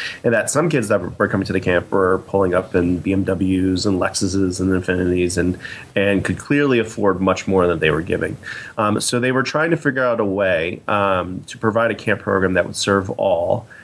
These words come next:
and would still speak to people, um, as in wanting to appreciate the camp, 'cause, uh, the board itself,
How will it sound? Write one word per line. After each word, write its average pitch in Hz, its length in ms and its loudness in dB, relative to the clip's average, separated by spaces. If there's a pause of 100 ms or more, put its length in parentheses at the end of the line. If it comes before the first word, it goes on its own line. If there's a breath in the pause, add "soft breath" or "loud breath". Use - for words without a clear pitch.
(200 loud breath)
and 101 580 2
would 104 240 0
still 117 800 0 (140)
speak - 360 -2
to 127 100 -2
people, 117 520 2 (120)
um, 92 480 0 (160)
as 95 260 2
in 92 340 2 (340)
wanting 113 500 0
to 107 140 0
appreciate - 500 0
the - 60 -6
camp, 87 220 0
'cause, - 320 0
uh, 101 220 2
the 107 140 0
board 139 320 0
itself, 123 560 -2